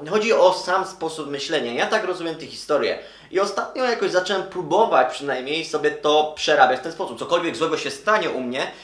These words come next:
zaczynam sobie to przekształcać właśnie w ten sposób. Przynajmniej sobie staram, się staram. No i w większości przypadków zaczyna mi to wychodzić, że faktycznie nie jest tak źle, jak może się wydawać ta sytuacja.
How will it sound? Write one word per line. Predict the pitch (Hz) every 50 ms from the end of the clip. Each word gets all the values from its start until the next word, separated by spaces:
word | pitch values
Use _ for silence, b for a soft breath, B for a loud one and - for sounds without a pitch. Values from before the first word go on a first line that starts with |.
| B B -
zaczynam | 113 123 - 190 202 196 -
sobie | - 170 175 175
to | 175 - 175 160 165 156 160 - - -
przekształcać | - - 170 160 - - - - 165 156 151 - - 147 139 139
właśnie | - 143 143 - - 135
w | 135 -
ten | 135 135
sposób. | 135 - 131 120 110 107
Przynajmniej | - 139 151 185 208 208
sobie | 202 202 180 170
staram, | 170 - 175 156 135 123 123 B B B B -
się | - 170 160
staram. | - - 190 156 117 113 107 - - 175
No | 180 226 262
i | 285 277 262 202
w |
większości | - 214 220 208 208 226 220 220 - 214
przypadków | - - 208 - 202 165 156 - - 208 214 -
zaczyna | 175 180 175 180 190 185
mi | 180 180 180
to | 180
wychodzić, | 170 165 170 165 165 143 143 - 185 -
że | - 160 175 165 160 -
faktycznie | - 165 - - - 180 175 - - 175 180 180 175 B B B B B B 127
nie | 127 143 190
jest | 240 262 247 -
tak | - 196 160
źle, | - - 175 180 170 156
jak | 147 143 - 117 - - - - - 135
może | 135 131 139 160 165 170 -
się | - -
wydawać | 139 131 135 139 135 - -
ta | 123
sytuacja. | 120 - - 127 120 117 113 - - 113 120 139 -